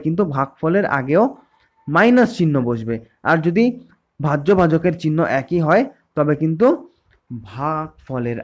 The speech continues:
আগে কি চিহ্ন বসবে? প্লাস চিহ্ন বসবে। তো চ-, যাওয়া যাক উদাহরণের দিকে। উদাহরণে কি বলছে? Eight divided by minus two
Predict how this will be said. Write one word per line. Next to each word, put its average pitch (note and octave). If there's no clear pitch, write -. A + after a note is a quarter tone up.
আগে B2+
কি D3+
চিহ্ন D#3
বসবে? F3
প্লাস A#3+
চিহ্ন A#2
বসবে। G#2
তো G3
চ-, F3+
যাওয়া F#3+
যাক G#3+
উদাহরণের F3+
দিকে। F#3
উদাহরণে G#3
কি D#3
বলছে? D3
Eight C#4+
divided A3
by G3+
minus G#3
two B3+